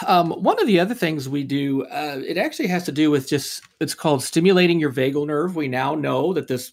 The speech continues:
this important nerve from the, at the base of your brain, which connects many of your organs, and it actually, uh,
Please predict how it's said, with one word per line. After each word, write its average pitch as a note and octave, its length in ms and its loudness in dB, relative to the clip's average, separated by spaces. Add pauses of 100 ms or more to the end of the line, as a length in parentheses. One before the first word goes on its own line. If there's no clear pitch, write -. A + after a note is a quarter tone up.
(140)
this B2+ 160 -8
important F#3 480 2
nerve D3 320 4
from C3 200 0
the, A#2 180 -2
at A#2+ 160 -4
the A2+ 60 -6
base B2 320 -2
of D#3+ 100 -4
your E3+ 80 2
brain, C#3+ 420 -2
which C3 180 -8
connects C#3 340 -4
many C#3 300 0
of C#3 100 -2
your C3+ 140 2
organs, B2+ 720 -2 (260)
and B2 240 2
it A#2+ 80 0
actually, C#3+ 680 0
uh, B2+ 280 -4